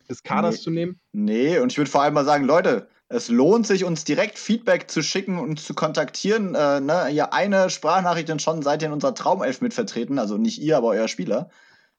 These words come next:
Speaker 2: Von daher
Speaker 1: One minute of fame,
Speaker 2: meldet,
Speaker 1: ey.
Speaker 2: meldet euch.
Speaker 1: Ja, Instagram, Twitter,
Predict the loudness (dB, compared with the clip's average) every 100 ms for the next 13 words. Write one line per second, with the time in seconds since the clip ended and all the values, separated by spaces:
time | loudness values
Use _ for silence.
0 | _ -4 0 2 2 2 2 0 -2 -8
1 | -8 0 2 4 2 0 0 2 2 0
2 | -2 -4 -8 _ _ _ _ _ _ _
3 | -8 -8 -6 -2 -2 0 -2 2 2 2
4 | -2 -4 -4 -2 0 0 0 -2